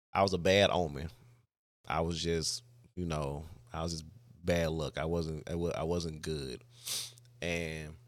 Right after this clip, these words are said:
it's wild because people that I interacted with or I met,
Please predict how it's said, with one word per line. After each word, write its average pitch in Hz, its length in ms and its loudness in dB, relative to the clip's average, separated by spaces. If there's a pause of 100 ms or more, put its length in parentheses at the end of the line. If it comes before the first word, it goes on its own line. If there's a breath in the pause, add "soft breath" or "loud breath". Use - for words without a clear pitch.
(1200)
it's 90 480 0
wild 90 360 6
because 80 640 -2 (640 loud breath)
people 120 320 4
that 82 320 4 (1000 soft breath)
I 92 140 8
interacted 92 360 4
with 85 220 2
or 80 40 4
I 73 120 4
met, 82 260 4